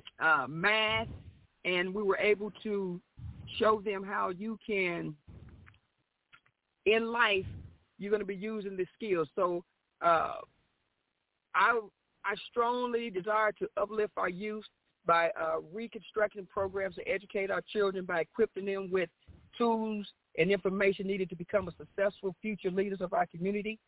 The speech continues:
Uh, in the program, we taught real life skills through mathematics,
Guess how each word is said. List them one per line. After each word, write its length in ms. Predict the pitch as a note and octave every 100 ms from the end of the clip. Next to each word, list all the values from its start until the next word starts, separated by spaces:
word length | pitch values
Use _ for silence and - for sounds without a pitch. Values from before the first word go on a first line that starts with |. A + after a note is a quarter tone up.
| - - -
Uh, 120 | D#3+ -
in 160 | G#3+ A3
the 80 |
program, 600 | F3+ - A3 G#3 G#3+ G3+
we 100 | F#3+ G3
taught 280 | G#3 E3+ E3
real 220 | G3 G#3
life 280 | G3 G3 G3 -
skills 280 | G3+ G3 -
through 120 | E3
mathematics, 800 | E3+ F3+ G3 F3+ F#3+ G#3 G#3+